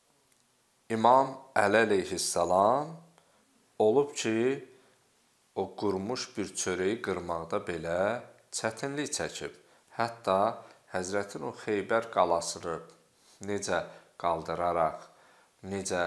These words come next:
şücaət, qəhrəmanlıq, cəsurluq göstərdiyini şahidi olan insanlar Həzrətin bu halını gördükdə təəccüblə, "Ya Əli, sən ki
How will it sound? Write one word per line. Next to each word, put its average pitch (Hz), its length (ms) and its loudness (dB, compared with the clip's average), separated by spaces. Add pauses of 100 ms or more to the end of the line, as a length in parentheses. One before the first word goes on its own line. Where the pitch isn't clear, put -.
(240)
şücaət, 85 1000 -2
qəhrəmanlıq, 80 1120 -6 (460)
cəsurluq 87 680 -4
göstərdiyini 82 840 -6 (280)
şahidi 87 560 0
olan 92 360 -6 (120)
insanlar 85 840 0 (1500)
Həzrətin 131 680 0
bu 143 100 -2
halını 98 400 2
gördükdə 101 720 0 (680)
təəccüblə, 107 1000 2 (320)
"Ya 104 220 4 (100)
Əli, 82 300 -2 (800)
sən 107 320 -2
ki 104 220 -2